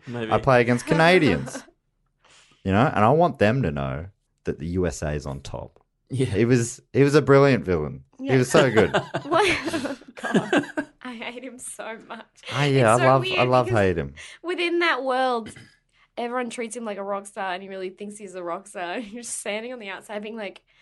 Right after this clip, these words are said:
Speaker 3: "Eh, hello? <laughs> Like, what's happening? What? What? Wake up!" <laughs> I'm just, I was astounded.
Speaker 2: Everyone,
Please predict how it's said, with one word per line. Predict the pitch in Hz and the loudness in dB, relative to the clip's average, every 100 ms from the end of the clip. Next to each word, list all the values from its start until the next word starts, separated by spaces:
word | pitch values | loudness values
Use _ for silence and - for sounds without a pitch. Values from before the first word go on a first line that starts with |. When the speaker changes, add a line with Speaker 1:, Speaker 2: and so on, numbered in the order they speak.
| _ _ _ - | _ _ _ -2
Speaker 3:
"Eh, | 277 - _ _ _ _ _ | -2 -4 _ _ _ _ _
hello? | - 285 359 427 392 370 370 539 | -8 2 6 8 8 8 8 6
<laughs> | 175 | 6
Like, | 349 508 - - - - - _ | 4 2 -2 -10 -12 -14 -18 _
what's | - 415 | -8 0
happening? | 415 403 330 240 202 220 | 2 4 4 2 0 2
What? | 302 480 175 427 _ - - _ _ | 4 4 0 -8 _ -20 -20 _ _
What? | 285 277 320 - - | -18 -14 -14 -14 -20
Wake | 277 _ - - _ 240 508 523 523 554 - | -20 _ -20 -20 _ 2 4 6 6 6 2
up!" | - - - - - - | -4 -4 -8 -10 -20 -20
<laughs> | - - - 392 _ | -20 -12 -10 -10 _
I'm | - 311 | -6 -6
just, | 262 320 - | -8 -14 -10
I | 247 | -10
was | 269 | -10
astounded. | - - 262 247 240 196 170 _ _ - | -14 -10 -6 -6 -8 -12 -16 _ _ 0
Speaker 2:
Everyone, | 143 190 190 202 95 | 4 6 6 6 2